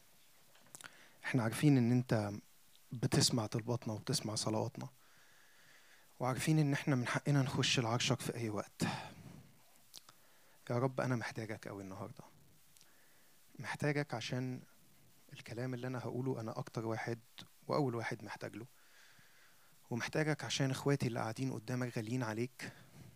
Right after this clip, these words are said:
وغاليين عليك جدًا. وأنا متأكد إنك عارف صراع كل واحد فيهم، عارف معاناة كل واحد فيهم،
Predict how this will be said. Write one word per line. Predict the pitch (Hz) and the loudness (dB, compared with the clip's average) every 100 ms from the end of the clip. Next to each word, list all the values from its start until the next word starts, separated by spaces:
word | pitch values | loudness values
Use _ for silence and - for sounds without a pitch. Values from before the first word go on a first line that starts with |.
| - - - - - - - - - | -20 -20 -20 -20 -20 -20 -20 -20 -12
وغاليين | 123 113 135 | -4 -2 0
عليك | 120 123 | -2 -4
جدًا. | 113 113 107 107 - - - - - - - - - - | -2 -4 -4 -8 -12 -20 -20 -20 -20 -20 -20 -20 -10 0
وأنا | 139 | 2
متأكد | 135 - - - 113 - - - - - - - | 2 0 -4 -4 -10 -10 -20 -20 -20 -20 -20 -10
إنك | 113 113 110 | -8 -6 -2
عارف | 123 127 | -2 0
صراع | - 120 117 | 0 2 0
كل | - | 0
واحد | 120 117 120 | 0 0 -2
فيهم، | - 120 120 131 143 - - - | -4 -4 -2 -4 -8 -16 -18 -6
عارف | 113 113 - | -4 -2 -4
معاناة | 101 107 120 | -4 -4 -6
كل | - 113 | -2 0
واحد | 113 - - | 0 -2 -2
فيهم، | 123 117 135 | -2 0 -2